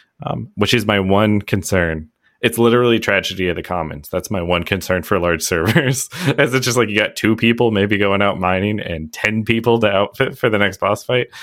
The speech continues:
Good luck, guys. <laughs> That's a lot of copper, you know, right?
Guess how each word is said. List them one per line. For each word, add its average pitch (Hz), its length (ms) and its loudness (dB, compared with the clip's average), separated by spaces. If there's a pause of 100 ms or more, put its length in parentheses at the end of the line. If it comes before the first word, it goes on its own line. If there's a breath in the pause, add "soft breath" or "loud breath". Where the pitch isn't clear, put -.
(300 loud breath)
Good 127 240 -2
luck, 139 380 0
guys. 123 440 0
<laughs> - 20 2
That's - 180 2
a 113 40 4
lot 131 280 4
of 135 60 0
copper, 135 360 2
you 117 180 4
know, 143 280 2
right? 131 240 0